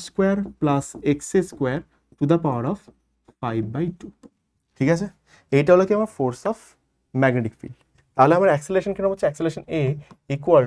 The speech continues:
to, এটাকে কনস্ট্যান্টের মধ্যেই রাখবো আমি, G minus some constant multiplied by এক্স ভি by r স্কয়ার প্লাস এক্স স্কয়ার to the power of five by two। দেখ, ভালো করে বুঝতে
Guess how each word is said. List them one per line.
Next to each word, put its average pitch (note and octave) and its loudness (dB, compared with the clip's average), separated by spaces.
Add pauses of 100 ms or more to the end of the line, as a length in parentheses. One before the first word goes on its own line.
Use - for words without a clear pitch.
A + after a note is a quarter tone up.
to, C3 -8 (440)
এটাকে E3+ 4 (100)
কনস্ট্যান্টের E3+ 4
মধ্যেই F3 0
রাখবো D3 2 (120)
আমি, A#2 -2 (580)
G - -16 (720)
minus E3+ 0 (120)
some D3 2 (120)
constant D3 -2
multiplied D3+ -2
by A#2 -2 (500)
এক্স E3+ -4 (180)
ভি A#2 0 (500)
by B2 0 (240)
r D#3 0 (100)
স্কয়ার B2+ -6 (300)
প্লাস B2 6 (220)
এক্স - -12 (180)
স্কয়ার B2 -4
to - -8
the D3 -2
power C#3 2 (100)
of C3 -12 (580)
five A2+ -2 (100)
by D#3+ -4 (140)
two। - -20 (2000)
দেখ, E3 8 (120)
ভালো D3 10
করে G#3 10 (100)
বুঝতে C3 2